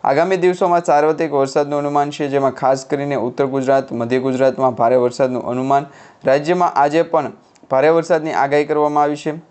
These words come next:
સાંજે નવ, અ, આજે નવ જિલ્લાઓમાં ભારેથી અતિ ભારે વરસાદનું પણ અનુમાન છે. દમણ દાદરાનગર હવેલીમાં વરસાદને લઈને એક ઓરેન્જ એલર્ટ જાહેર કરવામાં આવ્યું છે. એ સાથે અમદાવાદમાં ગઈકાલે આખો દિવસ કાળા ડિબાંગ વાદળો છવાયા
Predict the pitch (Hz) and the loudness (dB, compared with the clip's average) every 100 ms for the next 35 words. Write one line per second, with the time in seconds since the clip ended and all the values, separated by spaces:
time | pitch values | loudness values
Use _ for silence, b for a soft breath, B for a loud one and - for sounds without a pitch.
0 | - - 135 139 147 143 135 143 - 143 | -20 -4 0 2 0 2 2 0 2 2
1 | 135 135 131 - 131 139 143 135 139 143 | 4 4 2 0 0 2 0 0 0 0
2 | 143 139 139 139 127 123 127 139 - - | 2 2 4 2 0 2 2 0 -4 -4
3 | 139 110 135 131 131 127 123 135 131 135 | -4 -2 0 2 4 2 2 0 0 -4
4 | 135 - 131 135 139 143 143 - B B | -4 -2 -2 0 0 -2 -6 -8 B B
5 | B - 143 170 185 170 160 160 170 160 | B -2 0 2 2 2 2 0 -2 0
6 | 160 160 143 151 156 156 147 131 131 147 | 0 0 0 0 0 0 2 2 2 0
7 | 143 147 139 139 143 127 123 117 131 143 | 0 -2 -2 0 0 -2 -2 0 2 2
8 | 143 139 139 139 135 139 135 135 135 135 | 2 2 2 2 4 2 2 0 0 0
9 | 135 139 143 143 - b b b b - | 0 -2 -6 -12 -16 b b b b -2
10 | 160 180 165 170 175 - - 147 151 165 | 2 2 2 0 0 -4 -6 -4 0 4
11 | 165 160 147 160 160 139 139 147 147 143 | 4 2 0 0 0 0 -2 0 2 2
12 | 139 160 139 139 143 143 135 135 135 135 | 0 -4 -4 0 0 0 2 2 2 -2
13 | 135 131 120 131 135 131 139 131 131 135 | -2 2 0 2 2 2 2 4 4 2